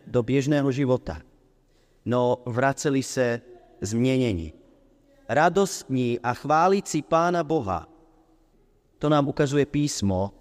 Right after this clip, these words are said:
aby se dělo i s námi. Milé děti,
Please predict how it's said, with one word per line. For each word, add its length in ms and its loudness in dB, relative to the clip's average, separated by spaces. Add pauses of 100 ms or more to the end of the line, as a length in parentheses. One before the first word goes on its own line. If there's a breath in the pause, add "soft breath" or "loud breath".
(180)
aby 180 0
se 200 -2
dělo 340 2
i 40 -4
s 160 -4
námi. 480 0 (140)
Milé 380 0
děti, 540 0